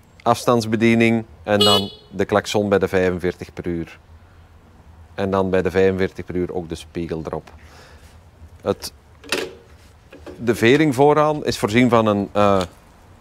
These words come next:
lokfunctie. Dus die kan je gaan blokkeren, maar dan heb je geen vering of ze gaan loszetten. De druk van de vering kan je aan de linkerkant instellen met een speciale pomp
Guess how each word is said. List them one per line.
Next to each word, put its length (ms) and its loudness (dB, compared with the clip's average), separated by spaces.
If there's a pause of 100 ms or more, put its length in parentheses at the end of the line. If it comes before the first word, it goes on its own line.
(300)
lokfunctie. 720 -2 (880)
Dus 100 -12
die 120 -4
kan 200 2
je 80 2
gaan 160 2
blokkeren, 540 2
maar 100 0
dan 140 2
heb 160 -2
je 100 -2
geen 260 0
vering 460 2 (640)
of 140 -4
ze 120 -6
gaan 160 -2
loszetten. 560 -8 (1160)
De 120 -4
druk 200 0
van 160 0
de 100 2
vering 400 2
kan 180 0
je 100 2
aan 120 2
de 80 2
linkerkant 540 0
instellen 580 0
met 160 -6
een 60 -6
speciale 460 0
pomp 320 0